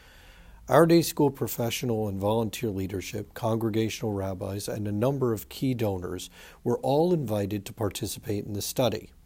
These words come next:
One of the key findings of this report was the need for Jewish Federation to take a more proactive approach.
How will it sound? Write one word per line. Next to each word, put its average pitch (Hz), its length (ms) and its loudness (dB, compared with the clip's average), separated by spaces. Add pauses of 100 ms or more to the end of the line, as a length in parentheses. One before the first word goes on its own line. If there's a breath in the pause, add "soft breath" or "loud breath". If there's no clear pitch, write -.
(680 loud breath)
One 196 140 6
of 240 100 4
the 202 80 4
key - 340 0
findings 107 680 2
of 98 120 -6
this - 420 -4
report 113 640 2 (160)
was 113 340 -8
the 123 120 -2
need 135 520 0
for 107 720 -6
Jewish 135 340 0
Federation 98 580 -4
to 107 80 -6
take - 260 -6
a 135 40 -4
more 117 280 0
proactive 139 800 -2
approach. - 520 -12